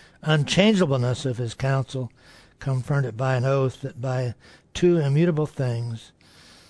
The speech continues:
the promise and the oath, it's in which it was impossible for God to lie, we might have a strong consolation who have fled for refuge, to lay hold on the hope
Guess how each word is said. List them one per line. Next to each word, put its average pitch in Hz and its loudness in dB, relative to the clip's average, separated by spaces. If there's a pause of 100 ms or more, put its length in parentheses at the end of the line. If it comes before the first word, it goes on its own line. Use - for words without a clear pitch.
(120)
the 123 -14
promise 143 0
and 139 0
the 139 -2
oath, 120 -4 (840)
it's 113 -12
in 120 -2
which 143 -2
it - -8
was 120 -6
impossible 135 -4
for 120 -10
God 139 0
to 131 -2
lie, 113 -4 (920)
we 143 2
might 131 0
have 123 -2
a 110 -6
strong 170 2
consolation 127 0
who 113 -4
have 117 -8
fled 139 -4
for 143 -4
refuge, 123 -6 (560)
to 139 -10
lay 131 -2
hold 135 0
on 123 -6
the 113 -8
hope 147 0